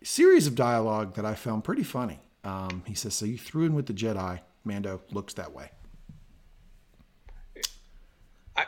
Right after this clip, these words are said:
Speaker 2: I really like the exchange between these two characters as people in, operating in a similar role in society, kind of deciding how much they want to push the issue of that job. And I, they, I think, I think Lang even says at one point, he says, um, here, wrote it down, "You and I, we're a lot alike, willing to lay our lives down for the right cause,"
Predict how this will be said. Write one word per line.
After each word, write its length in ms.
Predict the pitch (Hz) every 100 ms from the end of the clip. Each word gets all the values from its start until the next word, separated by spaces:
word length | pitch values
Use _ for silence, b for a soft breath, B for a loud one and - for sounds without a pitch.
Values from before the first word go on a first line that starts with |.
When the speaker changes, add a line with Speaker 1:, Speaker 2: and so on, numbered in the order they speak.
| -
Speaker 2:
I 60 |
really 380 | 156 143 196 233
like 340 | 180 156 165
the 100 | -
exchange 420 | 135 - 127 127 135
between 200 | 135 123
these 100 | 110
two 160 | -
characters 600 | 123 202 208 - 160 147 -
as 300 | 131 110 - - -
people 360 | - 175 165 156
in, 80 | 143
operating 520 | 127 139 143 143 131
in 80 | 117
a 60 | 110
similar 420 | - 131 135 135
role 360 | 117 117 131
in 80 | 131
society, 560 | - - 110 113 147 156
kind 260 | - 135
of 100 | 135
deciding 460 | 117 - 131 127 120
how 180 | - 120
much 280 | 120 123 -
they 80 |
want 140 | 110 113
to 60 |
push 240 | - 123 -
the 160 | 110 110
issue 280 | - 113
of 100 | 98
that 180 | 98 -
job. 380 | - 98 - - _ _ -
And 80 | 123
I, 100 | 139 -
they, 200 | 165 214
I 80 | 156
think, 160 | 139 135 139
I 20 |
think 140 | 139 135
Lang 260 | 110 156
even 140 | 151 117
says 280 | - 135 110
at 60 |
one 100 | 104
point, 200 | 107 107
he 40 | 104
says, 180 | 123 117
um, 280 | 101 95 95 -
here, 120 | 107
wrote 120 | 101
it 40 | 98
down, 140 | 95 - b b
"You 120 | 147
and 100 | 185
I, 140 | 156 151
we're 200 | 135 135
a 60 | 131
lot 280 | 120 123
alike, 420 | 123 107 101 - -
willing 300 | 147 160 147
to 60 |
lay 220 | 123 131
our 140 | 131 120
lives 320 | 110 113 117
down 240 | 117 113 113
for 100 | 104
the 80 |
right 260 | 98 101 117
cause," 480 | - 101 - -